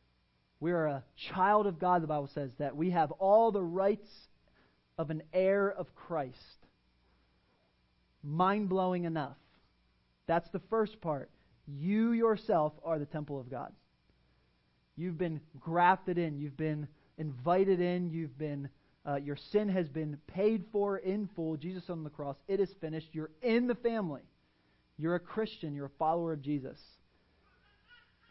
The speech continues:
But then you as an individual come together with the rest of the individual parts of the temple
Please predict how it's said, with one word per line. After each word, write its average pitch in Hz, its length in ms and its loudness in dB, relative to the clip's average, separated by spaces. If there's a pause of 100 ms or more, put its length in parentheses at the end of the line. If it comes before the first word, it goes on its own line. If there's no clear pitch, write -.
(280)
But 175 320 0
then 220 380 0
you 233 280 0
as 170 220 0
an 156 160 -4 (120)
individual 165 1160 0 (1500)
come 214 360 0
together 165 880 0 (760)
with 170 220 -4
the 175 100 0
rest 220 400 2
of 196 120 -4
the 185 100 -2
individual 143 760 -4
parts 135 340 -8
of 127 120 -12
the 127 80 -12
temple 139 560 -8